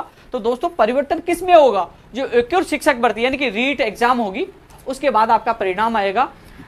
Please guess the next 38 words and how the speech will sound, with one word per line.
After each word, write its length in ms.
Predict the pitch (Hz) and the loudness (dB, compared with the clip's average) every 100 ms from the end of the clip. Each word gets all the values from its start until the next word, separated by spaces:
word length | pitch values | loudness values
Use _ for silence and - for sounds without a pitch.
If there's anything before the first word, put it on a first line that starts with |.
| - | 4
और 120 | 285 | 4
परिणाम 460 | 311 277 294 339 330 | 4 0 2 2 2
आने 140 | 311 | 0
के 80 | 302 | 2
बाद 300 | 302 330 285 | 4 4 2
बीकानेर 440 | 208 226 240 240 302 | -8 -2 0 2 0
निदेशालय 500 | 226 196 233 262 262 | 0 -2 0 0 0
के 120 | 254 | -2
द्वारा 400 | 202 190 220 277 - - - | -2 2 2 2 -2 -20 -18
शिक्षक 400 | - 240 - 254 | -12 -6 -2 0
भर्ती 300 | 190 170 226 | 0 -2 -8
की 180 | 196 294 | -8 -6
विज्ञप्ति 380 | 226 196 - 254 | -2 -4 -2 2
जारी 200 | 202 - | 2 2
की 140 | 190 | 0
जाती, 240 | 175 160 175 | 2 2 4
जो 140 | 226 | 2
पहले 280 | 233 226 220 | 6 4 4
हुआ। 240 | 156 135 - _ _ - | 2 -4 -10 _ _ -12
उसके 260 | 247 302 | -4 0
बाद 260 | 247 254 285 | 4 4 4
आपके 300 | - 220 240 | 0 -6 -6
प्राप्तांक 520 | 226 208 208 240 247 | -6 -6 -4 -6 -4
बढ़ाए 260 | 240 208 202 | -2 0 2
जाएंगे, 340 | 226 233 247 254 - - 156 | 0 -2 -2 -4 -10 -14 -2
लेवल 240 | 202 247 | 2 2
फर्स्ट 240 | 247 233 | 0 -6
में 200 | 240 269 320 - - | -6 -6 -8 -18 -8
केवल 160 | 214 185 | -6 -2
रीट 200 | 190 226 | -4 -2
के 100 | 269 | -4
अंक 100 | 240 | 0
के 60 | |
आधार 280 | 254 240 262 | 2 4 4
पर, 100 | 277 | 2
लेवल 280 | 262 254 277 | 6 4 4
टू 100 | 285 | -4
में 220 | 269 302 | -2 -4